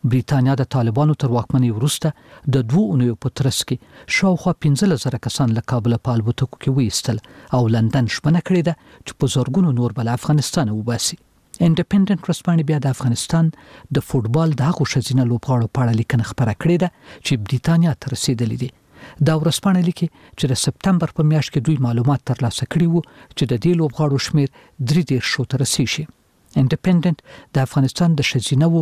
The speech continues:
د ځوانانو د فوټبال ټیم د کپتانې څلرویشت کلنې صبري خبرې راخیستې دي چې وایي دا په هرات کې وه چې طالبان دې ښار ته ننوتل. هر لور ته یې ډزې کولې او خلک په ویره او طرحه کې وو. صبري وایي چې له دې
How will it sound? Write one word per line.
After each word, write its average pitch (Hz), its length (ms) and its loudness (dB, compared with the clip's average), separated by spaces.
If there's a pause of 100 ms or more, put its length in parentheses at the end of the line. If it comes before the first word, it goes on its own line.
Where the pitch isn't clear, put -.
(120)
د 131 100 0
ځوانانو 151 480 2
د 120 140 -4
فوټبال 120 360 -2 (120)
ټیم 123 180 0 (440)
د 139 140 0
کپتانې 170 460 0 (100)
څلرویشت 117 500 -2
کلنې 151 360 2
صبري 131 400 0
خبرې 117 340 -2
راخیستې - 500 -2
دي 110 120 0
چې - 60 -4 (100)
وایي 139 160 2 (500)
دا 156 160 2
په 151 140 0
هرات 170 260 0
کې - 160 -4
وه 147 60 0 (320)
چې - 60 0 (120)
طالبان 117 420 0
دې 113 160 0
ښار 123 180 0 (100)
ته 135 100 4
ننوتل. 107 500 -4 (280)
هر 147 160 0 (100)
لور 135 180 -2
ته - 80 -2
یې 113 160 0
ډزې 143 300 0
کولې 170 280 2 (360)
او - 20 2 (140)
خلک 123 260 2
په 117 160 0
ویره 120 240 0
او 147 80 0 (120)
طرحه 110 280 -2
کې - 120 -6
وو. 135 80 -8 (560)
صبري 160 320 2
وایي 170 260 0 (300)
چې - 160 -6
له 139 120 2
دې 180 100 2